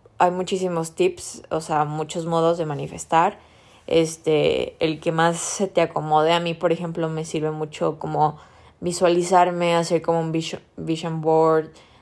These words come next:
de que hacer como frases, eh, de, o sea, como afirmaciones de que ya lo tengo y lo agradezco, este, repetírmelo, o sea, como cosas así. Y una cosa también como súper importante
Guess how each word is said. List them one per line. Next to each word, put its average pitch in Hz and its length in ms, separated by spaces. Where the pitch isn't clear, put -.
de 170 120
que 170 100
hacer 160 260
como 165 240
frases, 165 920
eh, 165 600
de, 147 260
o 160 100
sea, 165 140
como 156 200
afirmaciones 156 640
de 160 100
que 151 100
ya 147 100
lo 147 160
tengo 180 280
y 170 40
lo 156 80
agradezco, 170 880
este, 147 1080
repetírmelo, 180 1200
o 160 80
sea, 156 220
como 151 320
cosas 196 280
así. 165 320
Y 170 840
una 202 240
cosa 208 240
también 165 240
como 170 260
súper 170 460
importante 175 760